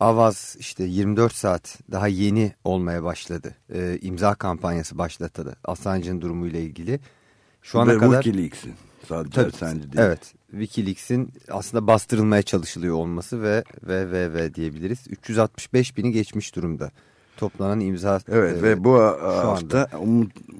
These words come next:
Speaker 2: umut ediyorlar ki bu, sadece bu hafta içinde bir milyon imza. Ben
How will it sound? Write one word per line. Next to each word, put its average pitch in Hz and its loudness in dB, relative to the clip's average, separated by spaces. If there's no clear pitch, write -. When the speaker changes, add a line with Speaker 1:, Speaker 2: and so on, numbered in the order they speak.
Speaker 2:
umut 110 0
ediyorlar 101 2
ki 147 -6
bu, 107 -4
sadece 113 2
bu 123 6
hafta 95 2
içinde 117 0
bir 113 2
milyon 78 0
imza. 82 -2
Ben 95 0